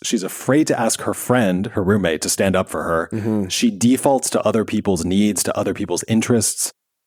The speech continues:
Speaker 1: That's making her vulnerable to this guy, and it's putting her boyfriend, the guy who wrote in, in a potentially dangerous situation as well.
Speaker 2: Well, that's another thing that <laughs> freaking grinds my gears here.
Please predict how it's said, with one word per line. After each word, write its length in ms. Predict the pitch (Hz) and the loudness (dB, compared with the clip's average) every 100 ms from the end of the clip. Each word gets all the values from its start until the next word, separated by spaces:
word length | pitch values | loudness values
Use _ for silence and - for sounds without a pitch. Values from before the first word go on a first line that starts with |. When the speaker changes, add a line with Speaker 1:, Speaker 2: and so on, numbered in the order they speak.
| _ | _
Speaker 1:
That's 400 | 92 131 170 - | -2 0 0 2
making 320 | 147 151 151 | 2 4 2
her 140 | 110 123 | 2 2
vulnerable 460 | 101 123 110 92 | 4 4 4 2
to 100 | 85 90 | -2 -2
this 140 | 82 | 0
guy, 280 | 98 90 87 | 2 2 0
and 140 | 113 107 | -2 -4
it's 120 | - | -2
putting 260 | 190 196 | 0 2
her 100 | 120 | 0
boyfriend, 580 | 95 113 165 - 82 85 | 2 4 2 2 -2 0
the 180 | 92 82 _ | 0 -2 _
guy 180 | 113 110 | 2 4
who 80 | 98 | 2
wrote 180 | 90 | 4
in, 320 | 117 123 87 - _ _ _ | 4 2 -2 -10 _ _ _
in 160 | 127 123 | 2 2
a 60 | |
potentially 480 | 120 117 143 131 113 | 2 2 4 4 4
dangerous 340 | 120 117 101 | 4 4 2
situation 400 | 107 98 101 90 | 0 2 0 0
as 120 | 78 92 | -2 0
well. 360 | 120 - - _ | 2 0 -6 _
Speaker 2:
Well, 120 | 151 175 | 0 2
that's 260 | - 233 | 2 2
another 420 | 359 254 156 175 151 | 2 4 4 2 0
thing 300 | 143 113 117 | 0 0 0
that 80 | |
<laughs> 20 | - | -2
freaking 640 | 110 - 147 143 143 120 | -2 0 0 2 2 2
grinds 460 | 110 120 139 170 139 | 2 2 2 2 2
my 160 | 127 | 0
gears 400 | 113 131 160 127 | 2 2 2 2
here. 300 | 110 101 92 | 2 2 -2